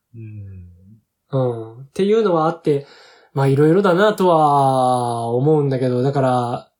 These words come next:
Speaker 2: あれよな。その、自分の描くべきビジョンって何なのかみたいな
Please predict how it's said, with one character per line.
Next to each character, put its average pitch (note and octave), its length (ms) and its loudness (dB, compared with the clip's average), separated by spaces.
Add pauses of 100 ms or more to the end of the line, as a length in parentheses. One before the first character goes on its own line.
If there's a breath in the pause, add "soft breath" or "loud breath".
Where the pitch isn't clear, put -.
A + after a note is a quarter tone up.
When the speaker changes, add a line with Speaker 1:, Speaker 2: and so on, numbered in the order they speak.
(160)
Speaker 2:
あ C#3 100 0
れ C#3 100 2
よ A#2+ 120 -2
な。 C#3 360 -4
そ - 180 -4
の、 C3 680 -2 (340)
自 D#3 220 0
分 D4+ 200 0
の D#4 100 0
描 F#3+ 220 0
く G3+ 120 -4
べ D3+ 140 -2
き B2 320 -10 (500)
ビ D3+ 100 0
ジ D3 100 0
ョ C3 100 0
ン B2 40 -6
っ - 20 -20
て B2 100 -6
何 B2+ 200 -2
な B2 80 -2
の A2+ 120 -8
か A#2 140 -8
み A#2+ 120 -6
た A#2 120 -6
い G#2+ 100 -10
な G#2 220 -18